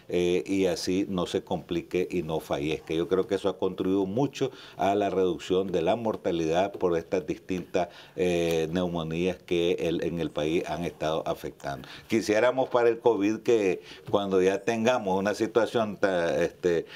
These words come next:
eh, que se nos introduzca más fre-, fuertemente el covid, ten-, se tenga ya la vacuna, pero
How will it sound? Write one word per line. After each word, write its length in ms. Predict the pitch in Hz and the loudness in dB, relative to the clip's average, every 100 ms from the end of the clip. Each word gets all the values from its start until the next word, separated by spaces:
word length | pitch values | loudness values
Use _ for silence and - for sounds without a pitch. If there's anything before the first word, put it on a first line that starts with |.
| - - | -18 -4
eh, 260 | 87 85 82 | 0 2 2
que 120 | 92 | 0
se 160 | - 95 | 2 2
nos 160 | 92 | 2
introduzca 1000 | 92 - 80 87 120 113 90 80 76 76 | 0 2 2 4 4 2 0 0 0 -2
más 400 | 76 78 82 90 | -2 0 0 0
fre-, 280 | - 101 98 | 0 0 0
fuertemente 640 | - 107 - - 117 104 113 | 0 -2 0 0 0 0 0
el 60 | |
covid, 260 | 123 104 113 | 2 2 2
ten-, 260 | 117 92 | 0 -2
se 160 | - 92 | 0 0
tenga 300 | - 117 104 | 2 0 2
ya 100 | 87 | 2
la 120 | 90 | 2
vacuna, 520 | 76 76 117 135 87 | 2 0 -2 -2 -2
pero 300 | - 78 73 | -2 -2 -2